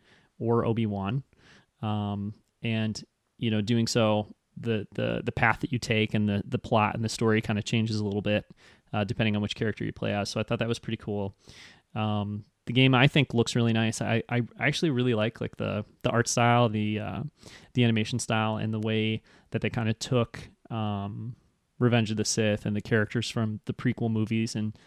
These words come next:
uh, interpreted them in more of a cartoony, kinda playful, um,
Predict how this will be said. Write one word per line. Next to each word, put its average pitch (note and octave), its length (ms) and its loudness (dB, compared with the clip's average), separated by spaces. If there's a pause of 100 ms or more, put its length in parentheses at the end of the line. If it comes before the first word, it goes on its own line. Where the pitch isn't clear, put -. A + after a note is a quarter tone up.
(360)
uh, A#2 60 0
interpreted A#2 680 0
them A2+ 180 0
in A2 80 0
more A2 180 0
of G#2 60 0
a A2 60 -4
cartoony, A2+ 760 -2
kinda A2 200 -4
playful, G#2+ 800 -2 (220)
um, A#2+ 440 -8